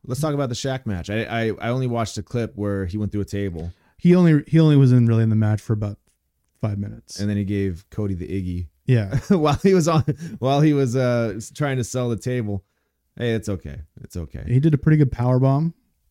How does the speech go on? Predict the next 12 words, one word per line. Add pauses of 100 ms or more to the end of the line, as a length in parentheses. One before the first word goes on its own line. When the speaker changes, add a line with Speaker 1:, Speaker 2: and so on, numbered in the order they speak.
(280)
Speaker 1:
I
saw
that. (600)
I
saw
that.
Looked
good. (100)
Speaker 2:
Yeah. (280)
Speaker 1:
It
looked
good.